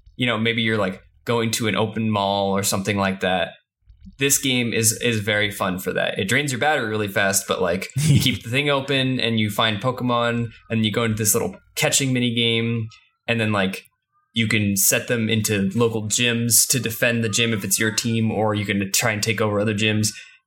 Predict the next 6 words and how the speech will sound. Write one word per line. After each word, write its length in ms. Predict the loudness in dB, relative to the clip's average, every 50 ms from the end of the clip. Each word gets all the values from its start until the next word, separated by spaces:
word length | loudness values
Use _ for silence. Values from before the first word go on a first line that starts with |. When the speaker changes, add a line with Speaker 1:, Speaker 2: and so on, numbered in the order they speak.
| _
Speaker 1:
And 300 | -2 0 0 0 -2 -4 -6 -10 -14 -18 _ _ _ _ _ _ _ _ _ -14 -8
for 120 | -4 -2 0
all 140 | 0 0
that, 320 | 0 0 0 0 -2 -4 -6 -6
it's 160 | -4 -2 -2 -2
cool. 480 | -2 0 0 0 0 0 -4 -6 -10